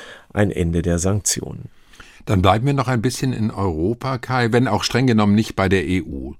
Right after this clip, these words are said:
Speaker 2: Deutschland und Großbritannien haben erstmalig, hat mich gewundert, einen Freundschaftsvertrag unterzeichnet.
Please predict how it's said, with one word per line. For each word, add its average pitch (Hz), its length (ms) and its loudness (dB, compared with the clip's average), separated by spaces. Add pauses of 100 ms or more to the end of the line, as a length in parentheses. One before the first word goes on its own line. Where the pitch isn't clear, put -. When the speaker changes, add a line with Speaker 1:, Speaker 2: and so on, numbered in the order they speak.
Speaker 2:
Deutschland 139 540 0
und 110 180 -2
Großbritannien 76 920 -4
haben 69 320 -8 (220)
erstmalig, 107 720 0
hat - 140 -8
mich 82 160 -6
gewundert, 101 480 0 (440)
einen 101 220 2
Freundschaftsvertrag 82 960 -2
unterzeichnet. 78 840 -8